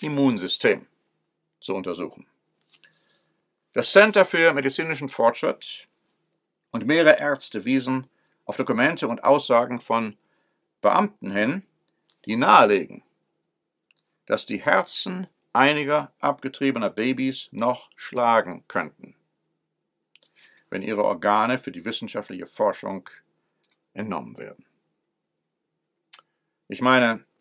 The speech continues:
man liest so etwas, man hört sich so etwas an,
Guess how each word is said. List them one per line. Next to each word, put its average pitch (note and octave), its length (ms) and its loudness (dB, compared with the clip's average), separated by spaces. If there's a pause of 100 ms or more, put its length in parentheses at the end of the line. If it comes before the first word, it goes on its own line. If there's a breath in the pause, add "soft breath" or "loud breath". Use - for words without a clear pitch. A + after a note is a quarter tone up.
(180)
man B2 180 -4
liest D3 240 -4
so B2+ 80 0
etwas, G#2+ 380 2
man G#2 160 -4
hört B2 160 -2
sich A2 120 -12
so - 60 -4
etwas F#2+ 260 -6
an, G2 340 -2